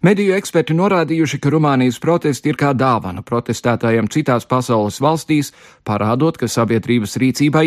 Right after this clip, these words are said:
ir pozitīvas sekas un ka ar spiedienu var panākt vēlamu valdības rīcību. Tālāk šodien raidījumā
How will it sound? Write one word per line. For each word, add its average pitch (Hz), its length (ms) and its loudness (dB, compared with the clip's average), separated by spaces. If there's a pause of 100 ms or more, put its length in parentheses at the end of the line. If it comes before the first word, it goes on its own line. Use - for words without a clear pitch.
ir 175 320 0
pozitīvas 110 640 -2
sekas 175 540 -2
un 175 180 2
ka 131 160 0
ar 160 80 0
spiedienu 135 560 0
var 135 240 -2
panākt 110 400 0
vēlamu 107 400 0
valdības 117 560 -2
rīcību. 135 480 0 (800)
Tālāk 202 320 2
šodien 185 320 2
raidījumā 147 460 2